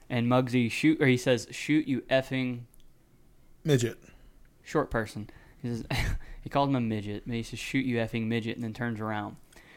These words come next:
Speaker 1: Muggsy airballs it. And Muggsy said that that ruined his career. <laughs> His entire
Speaker 2: Yeah, basically, yeah.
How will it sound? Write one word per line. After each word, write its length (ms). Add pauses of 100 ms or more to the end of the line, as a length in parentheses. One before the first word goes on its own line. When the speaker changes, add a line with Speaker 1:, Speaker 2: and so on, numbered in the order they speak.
(200)
Speaker 1:
Muggsy 320
airballs 440
it. 140 (880)
And 460
Muggsy 440
said 320
that 100
that 140
ruined 200
his 120
career. 380 (260)
<laughs> 100 (960)
His 420
entire 440
Speaker 2:
Yeah, 140
basically, 400
yeah. 220